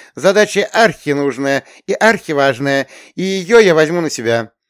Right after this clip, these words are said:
Чай мы с Володей не чужие люди. А вопрос о неправильном большинством в Ц К партии товарищ Серёгин сможет решить своими любимыми методами,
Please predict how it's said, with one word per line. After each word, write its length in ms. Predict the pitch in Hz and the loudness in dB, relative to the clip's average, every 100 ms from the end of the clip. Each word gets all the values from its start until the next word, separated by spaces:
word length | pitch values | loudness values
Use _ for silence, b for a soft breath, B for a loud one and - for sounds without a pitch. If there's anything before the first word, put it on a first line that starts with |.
| _ _ | _ _
Чай 280 | - 208 196 | 0 4 4
мы 100 | 175 | 2
с 80 | 160 | 0
Володей 360 | 160 165 156 143 | 0 2 0 -2
не 120 | 139 | -4
чужие 320 | 131 113 110 | -6 -4 -4
люди. 320 | 107 104 110 B B B B - | -6 -6 -8 B B B B 0
А 180 | 185 190 | 2 4
вопрос 600 | 190 190 202 208 185 180 | 4 4 2 2 2 0
о 80 | |
неправильном 760 | 185 180 170 175 156 147 147 143 | 0 -2 2 4 4 2 -2 -2
большинством 800 | 147 - 165 - 190 220 220 180 | -4 -4 -8 -8 -2 0 0 -4
в 120 | - | -12
Ц 160 | - 151 | -10 -6
К 180 | - 143 | 0 0
партии 460 | 147 135 123 143 135 | 2 0 -2 -6 -2
товарищ 300 | 156 147 - | -2 -2 -4
Серёгин 500 | 170 196 175 170 - B B | -2 0 0 -4 -6 B B
сможет 400 | - 233 202 165 | -4 0 2 0
решить 360 | 170 156 170 - | -4 -4 -6 -4
своими 320 | 160 180 170 | 0 2 0
любимыми 500 | 160 175 180 147 117 | -2 -2 -2 -2 -4
методами, 580 | 113 107 110 113 120 | -4 -4 -4 -6 -6